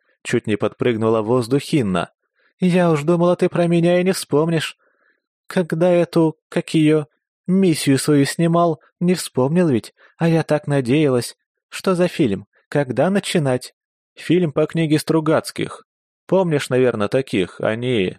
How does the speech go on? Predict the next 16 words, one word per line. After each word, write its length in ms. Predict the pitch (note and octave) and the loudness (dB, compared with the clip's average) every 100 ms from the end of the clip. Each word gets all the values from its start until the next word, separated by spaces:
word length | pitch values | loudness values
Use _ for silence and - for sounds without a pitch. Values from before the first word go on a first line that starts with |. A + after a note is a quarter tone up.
| - | -4
то 100 | G2 | 0
есть 360 | F2+ E2+ - - | 0 -2 -10 -4
он, 300 | C#3 C#3+ F#2+ _ _ _ | -2 -2 -4 _ _ _
старший, 760 | - - F3 D#3 - F#2 - - - | -8 -2 0 0 -2 -2 -4 -12 -6
рядом 360 | C#3+ D#3+ D3 | -2 -2 -2
с 120 | C3 C#3+ | -4 -2
вами, 460 | D#3+ C#3+ G2 E2+ - | 0 0 -2 -6 -4
на 120 | A#2 | 0
Вернадского 640 | C3 D#3 D#3 G#2+ - G2 F#2+ | 2 2 0 -4 -2 0 2
живет». 420 | C3+ C3 B2 - _ _ _ _ _ _ _ | 2 2 0 -4 _ _ _ _ _ _ _
«Ну, 300 | F3 F3+ F#3+ | 0 2 2
помню, 420 | - D#3 G3+ G#3 | 0 -2 0 -2
конечно». 560 | - F3 C3+ - C3 C3 _ _ | -2 0 0 -2 -8 -8 _ _
Смешные 680 | - C3+ C#3 C3 A2 C#3 F3 | -12 -4 -2 -2 -2 0 2
они 160 | E3 C#3 | 0 0
такие, 500 | C#3 - C3 C3+ | -2 0 2 2